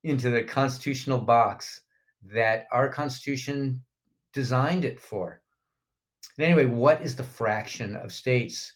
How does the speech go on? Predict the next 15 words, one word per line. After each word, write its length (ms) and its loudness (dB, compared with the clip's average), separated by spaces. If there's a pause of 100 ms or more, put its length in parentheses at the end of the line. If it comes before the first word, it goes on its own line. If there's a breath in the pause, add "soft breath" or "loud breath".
(140)
needed 220 0
to 80 -10
call 880 4
a 100 -6
convention 720 -10 (500)
per 600 0
Article 320 -4
five 220 -4
of 80 -6
the 60 -16
Convention 260 -8
of 40 -16
States? 460 -4 (800)
What 460 0 (260)
is 420 -8